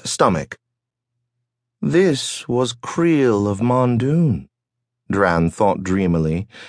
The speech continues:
as he stared at the dancing point of the sword. Why would a lord,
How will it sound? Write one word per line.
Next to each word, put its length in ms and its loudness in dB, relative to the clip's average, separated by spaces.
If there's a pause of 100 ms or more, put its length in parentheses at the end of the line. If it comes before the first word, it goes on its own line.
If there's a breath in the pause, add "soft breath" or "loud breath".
(100)
as 160 -2
he 100 -2
stared 480 0
at 100 -4
the 200 -4
dancing 400 0
point 300 -2
of 80 -4
the 180 -6
sword. 420 -2 (1160)
Why 460 2
would 200 2
a 60 2
lord, 800 0